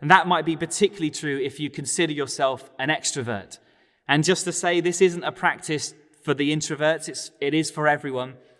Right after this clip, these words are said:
I heard someone say it like this recently, that introverts crave solitude and extroverts need it. And when we talk about solitude, we're not talking about isolation.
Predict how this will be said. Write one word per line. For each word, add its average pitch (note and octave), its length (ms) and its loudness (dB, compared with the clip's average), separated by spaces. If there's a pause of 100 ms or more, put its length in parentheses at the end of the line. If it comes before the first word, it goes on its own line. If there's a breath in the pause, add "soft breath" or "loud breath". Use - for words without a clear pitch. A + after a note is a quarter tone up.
I D3+ 120 4
heard D3+ 220 4
someone D3+ 420 0
say C#3+ 260 -4
it B2+ 80 -6
like C#3 240 0
this C#3 360 -2
recently, C#3 380 -8
that B2+ 240 -2 (300 soft breath)
introverts D#3 800 4
crave E3 500 2
solitude A2+ 720 -6 (400 soft breath)
and C3 200 -8
extroverts B2+ 840 -8 (180)
need B2+ 340 -8
it. - 280 -14 (800)
And C#3+ 100 0
when F#3 140 4
we F#3+ 80 2
talk G3 260 2
about D#3+ 240 0
solitude, C#3+ 500 -6
we're D3+ 140 -2
not D#3+ 380 -2
talking D3 360 -6
about B2+ 400 -2
isolation. B2+ 800 -6